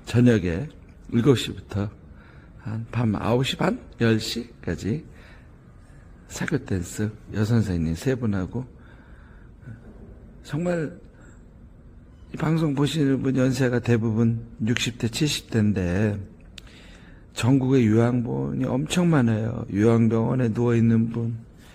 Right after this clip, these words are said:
요양원에 가 계신 분, 큰 대학병원에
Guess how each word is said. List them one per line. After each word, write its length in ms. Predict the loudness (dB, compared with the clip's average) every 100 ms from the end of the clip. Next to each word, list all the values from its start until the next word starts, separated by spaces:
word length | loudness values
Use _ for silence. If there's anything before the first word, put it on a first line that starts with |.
| -20 -20 -20 -16 0
요양원에 600 | 4 4 4 2 2 0
가 240 | -4 -6
계신 420 | -2 -2 0 0
분, 340 | 0 -2 -4 -6 -12 -20 -20 -20 -20 -20 -20 -20 -20 -20 -20 -20 -20 -20 -20 -20 -20 -20 -20 -20 -14
큰 380 | -2 0 2 0
대학병원에 1000 | 2 2 2 2 2 4 2 2 2